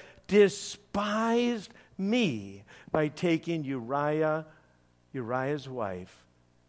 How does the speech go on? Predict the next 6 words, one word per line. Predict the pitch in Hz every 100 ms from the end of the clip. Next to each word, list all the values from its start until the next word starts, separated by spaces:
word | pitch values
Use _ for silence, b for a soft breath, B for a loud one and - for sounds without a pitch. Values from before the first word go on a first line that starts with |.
| _ _ -
to | 143
be | 113 113 92 92 95 _ _ _ _ _ -
your | 113 104
own.'" | 92 85 - _ - _ _ _ _ _ _ _ _ _ _ _ _ b b
Sin | - - 220 226 254 262 233 B
means | 175 185 196 127 98 87 - -